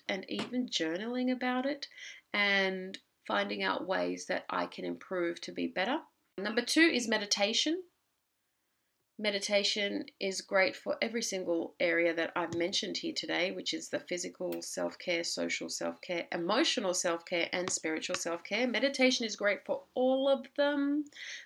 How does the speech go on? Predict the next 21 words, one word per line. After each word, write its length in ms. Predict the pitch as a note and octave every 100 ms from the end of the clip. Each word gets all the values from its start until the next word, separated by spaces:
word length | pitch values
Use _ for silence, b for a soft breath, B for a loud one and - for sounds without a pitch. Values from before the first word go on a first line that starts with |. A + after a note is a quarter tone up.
| B
The 180 | G#3+ A3+
science 720 | - A#3+ A#3 A#3+ B3 A#3+ -
is 200 | A#3 A3+
here 360 | - A#3+ A#3+ A#3+
to 260 | A3+ G#3 F#3+ -
back 300 | A#3 A#3 A#3
it 100 | A3
up. 320 | A3 G3+ -
So 220 | - G#3+
get 340 | G3+ B3 A3 A#3+
meditation 640 | A#3+ B3+ A#3+ A3 G#3+ G#3+
into 340 | - G#3 -
your 120 | A3+ G#3
life, 340 | F#3+ F#3+ G3 -
even 320 | G3+ G#3 G#3
if 160 | G3+ F#3+
it's 280 | F#3 - -
just 400 | G3 F#3+ - - -
ten 400 | - F#3 F#3+ -
slow 540 | - - F3+ F3 F#3 - _ -
breaths 560 | G2 G#3 - - -